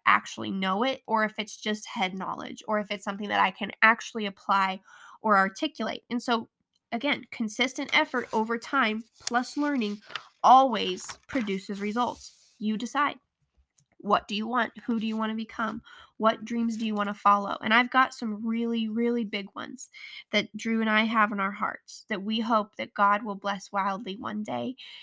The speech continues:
And maybe I'll tell you about some of those sometime, but I'm still too nervous because they're crazy and they're big. I mean, they're God-sized. If it's gonna work, it's only gonna be because he allowed it to. Um, and it's gonna require a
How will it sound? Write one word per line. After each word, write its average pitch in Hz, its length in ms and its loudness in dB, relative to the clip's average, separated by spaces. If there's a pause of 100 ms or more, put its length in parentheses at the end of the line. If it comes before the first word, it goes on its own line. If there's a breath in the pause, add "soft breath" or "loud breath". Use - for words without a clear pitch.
(640 loud breath)
And 208 520 4 (340)
maybe 233 380 2
I'll 254 100 0
tell 254 220 -2
you 220 60 0
about 202 220 0
some 220 120 -2
of 202 60 0
those 202 200 0
sometime, 196 520 -4
but 226 120 0
I'm 226 140 2
still 226 260 -2
too 240 260 -2
nervous 220 480 -4
because 208 640 0
they're 226 140 2
crazy 247 520 -2 (640)
and 233 160 2
they're 226 120 4
big. 233 480 -4
I 220 100 4
mean, 214 200 -2
they're 240 160 4
God-sized. 226 840 0
If 220 100 -10
it's 233 160 -10
gonna 294 220 -2
work, 214 400 -2
it's 233 180 -4 (140)
only 226 360 0
gonna 214 200 2
be 202 160 -4
because 196 500 -4 (300 soft breath)
he 269 180 2
allowed 196 380 4
it - 160 -10
to. - 180 -12 (720 loud breath)
Um, 196 320 0
and 214 140 4
it's 208 100 -6
gonna 202 140 -2
require 208 420 4
a 202 80 -6